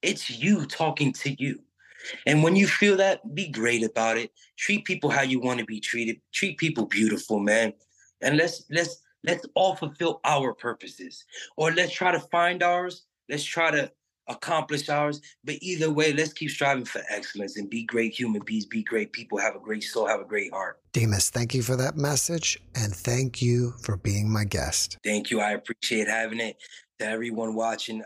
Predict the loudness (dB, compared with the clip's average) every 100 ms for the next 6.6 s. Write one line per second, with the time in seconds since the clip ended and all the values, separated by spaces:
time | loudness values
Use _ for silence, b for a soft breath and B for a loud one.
0 | -8 -8 -8 -10 -6 -6 -6 -6 -4 -2
1 | -2 -4 -8 -8 -6 -2 -2 -2 -4 -4
2 | -8 -8 -4 -4 -4 -8 -12 -20 B B
3 | -4 -4 -2 -4 -2 -4 -4 -4 -2 -2
4 | -2 -2 -2 -4 -4 -4 -4 -4 -2 -2
5 | -6 b b -14 -8 -4 -4 -2 -2 -2
6 | -2 -2 -2 0 -2